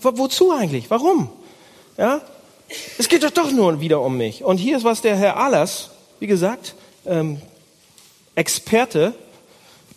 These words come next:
nicht so wie wir so, ähm,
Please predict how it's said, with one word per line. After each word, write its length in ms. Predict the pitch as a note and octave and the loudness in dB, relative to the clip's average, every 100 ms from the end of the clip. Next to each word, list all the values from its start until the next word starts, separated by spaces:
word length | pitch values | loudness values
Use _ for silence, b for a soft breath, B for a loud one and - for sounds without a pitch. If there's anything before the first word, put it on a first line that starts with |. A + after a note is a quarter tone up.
| _ | _
nicht 140 | - E3 | -8 -2
so 280 | F3 D#3 - | -2 -2 -6
wie 340 | D3+ D#3 C#3 | -6 -4 -4
wir 240 | C#3+ G#3 E3 | -2 0 2
so, 280 | D3 F#3+ D4 - - - | 0 -2 -6 -16 -20 -8
ähm, 420 | D#3 D3+ D#3 D3 | -2 -2 -2 -8